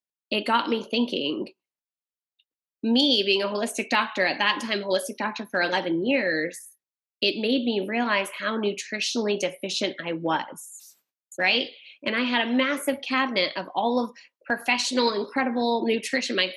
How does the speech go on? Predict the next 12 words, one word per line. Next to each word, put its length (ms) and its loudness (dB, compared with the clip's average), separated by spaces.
family 400 4
owns 200 6
a 60 2
nutritional 600 2
company 420 0
that's 200 0
awesome. 500 0
And 140 4
I 80 6
was 140 6
nutritionally 560 2
deficient 480 -2